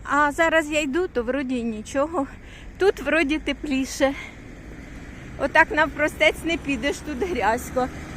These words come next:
Треба йти, йти тротуаркою. Ну, і я пішла потихеньку. Зараз зайду в Аврору. Та я хотіла, щоб поруч був і Добробут.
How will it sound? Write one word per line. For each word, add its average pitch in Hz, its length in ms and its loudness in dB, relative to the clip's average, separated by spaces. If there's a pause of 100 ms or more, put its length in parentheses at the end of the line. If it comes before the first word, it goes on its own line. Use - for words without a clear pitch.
(160)
Треба 277 300 4
йти, 277 340 2 (180)
йти 302 300 4
тротуаркою. 220 1080 4 (720)
Ну, 392 120 4 (100)
і 254 120 4
я 294 160 6
пішла 226 680 4
потихеньку. 214 920 -4 (580)
Зараз 240 420 6
зайду 233 440 -2
в 226 80 -2
Аврору. 349 560 -2 (1200)
Та 349 100 8
я 320 180 6
хотіла, 311 540 4
щоб 294 180 -4 (180)
поруч 294 380 4
був 285 240 2
і 294 100 2
Добробут. 349 880 4